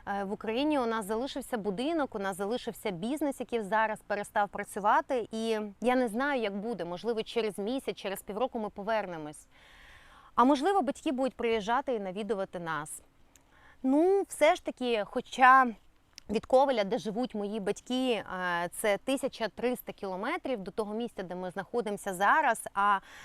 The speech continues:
від Київської області, від містечка, де живуть Мирослава батьки, це вже тисяча вісімсот кілометрів, але, в принципі, це реалізуємо. Вони можуть цей шлях проїхати автомобілем. І ми, е, в випадку чого, можемо також поїхати до них.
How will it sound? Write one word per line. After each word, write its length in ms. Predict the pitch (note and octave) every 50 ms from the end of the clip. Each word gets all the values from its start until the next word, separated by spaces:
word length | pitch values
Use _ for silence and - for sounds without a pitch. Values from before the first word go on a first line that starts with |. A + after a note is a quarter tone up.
| - - -
від 200 | - E3+ A3 -
Київської 500 | - - B3+ B3+ B3+ G#3 - - - G#3+
області, 480 | G#3 A#3 B3+ B3 G3+ G#3+ - - - G3+
від 160 | F3+ G#3 F3
містечка, 480 | G3 G3+ G3+ - - A3+ G#3+ - - G3+
де 120 | E3 G3+
живуть 280 | F3+ G3 F3+ G#3 G3+ -
Мирослава 480 | G3 F#3+ F#3+ - - A3+ C#4+ E4+ E4+
батьки, 400 | C4 A3+ B3 - - - G#3+ G#3+
це 180 | G3+ - - G#3+
вже 160 | G3 E3+ F#3+
тисяча 380 | - - B3 - G#3 - - G#3+
вісімсот 500 | F#3+ G3 - A3 G3+ - - - A3+ -
кілометрів, 520 | - C#4 A#3+ A3 G#3+ A#3+ C#4+ C#4+ C4+ C4 A3 -
але, 200 | G3+ G3+ G#3 G3
в 60 | - -
принципі, 500 | - A3 B3+ D4 E4+ D#4+ - C4 - G#3+
це 220 | - - A#3 A3+
реалізуємо. 760 | A#3 A3+ A3 G#3 G#3+ F#3+ F3 A#3 B3 A#3+ A3+ G3 F3+ E3 E3 - - - - - -
Вони 200 | - G3 G3 G3
можуть 400 | G3 F#3 A3+ C4+ D4+ C4 C4+ -
цей 120 | - - G3
шлях 300 | - - F#3+ G3 A#3 G#3+
проїхати 460 | - G3 G3 F#3+ G3+ - G#3+ - F3+
автомобілем. 720 | F3 - - F#3+ F3+ F3 E3 D#3 E3 D#3+ D3 C#3 - - _ _ _ - - - - - - - - - - - - -
І 100 | C4+ B3
ми, 400 | A3+ A3 A#3 B3 B3+ C#4 D4+ F4 - _ _ _ _ _ _ _ - -
е, 280 | - G3 F#3+ F#3+ F#3 F#3+
в 80 | F#3 F3
випадку 500 | A3 A3+ - A#3 A3 A#3 A3+ - A3+ G3+
чого, 300 | - - F3+ E3+ A#3 B3
можемо 300 | A3 F#3+ F#3 F3 F3 -
також 500 | G3+ G#3 - - G3 F#3+ F3+ - - -
поїхати 460 | - G3+ F#3+ F3+ G3 - G#3+ - - F3+
до 160 | E3 F3+ F3+
них. 380 | E3+ D#3+ C3+ C#3 - - -